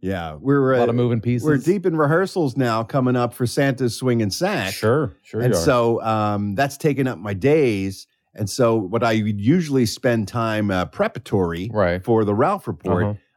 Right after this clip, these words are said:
Speaker 1: I'm having to do at night now.
Speaker 2: So you're jamming it all in.
Speaker 1: And, uh, Liv's been with us, so I gotta get her up early in the morning to get her to school, and then
Speaker 2: Okay.
Speaker 1: I had to take her to volleyball yesterday.
Speaker 2: Right.
Speaker 1: So I didn't get to bed till, like, two o'clock in the morning,
Speaker 2: Oh,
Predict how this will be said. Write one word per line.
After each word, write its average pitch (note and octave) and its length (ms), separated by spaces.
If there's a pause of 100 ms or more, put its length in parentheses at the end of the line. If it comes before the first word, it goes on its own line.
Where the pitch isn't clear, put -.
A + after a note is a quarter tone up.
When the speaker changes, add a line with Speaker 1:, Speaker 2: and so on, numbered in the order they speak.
Speaker 1:
I'm A#2 100
having B2+ 340
to G#2 80
do A2+ 320
at F2+ 120
night C#3 520
now. E2+ 580
Speaker 2:
So G2+ 80
you're E2 160
jamming F#2 380
it F2+ 80
all F2+ 240
in. F#2+ 180
Speaker 1:
And, A#2 440
uh, G#2+ 380
Liv's C#3 440
been A2+ 240
with A2 220
us, A2+ 180
so G#2 260
I G#2+ 100
gotta G#2+ 200
get G#2 180
her A2 140
up - 180
early A2 360
in G2+ 60
the G#2 60
morning G#2 340
to F2+ 60
get G#2+ 160
her F#2 100
to E2+ 80
school, A2+ 540
and G#2+ 80
then G#2+ 120
Speaker 2:
Okay. G#2 40
Speaker 1:
I G#2 40
had G2+ 120
to A#2+ 60
take A2 140
her G#2 80
to F#2 60
volleyball G2 680
yesterday. E2+ 400
Speaker 2:
Right. F#2+ 260 (320)
Speaker 1:
So A#2+ 500 (300)
I B2 180
didn't B2 260
get A#2+ 120
to A2 60
bed A#2+ 120
till, G#2+ 100
like, G#2+ 160
two B2 220
o'clock A2 380
in G#2+ 100
the G2 60
morning, G2+ 720
Speaker 2:
Oh, - 20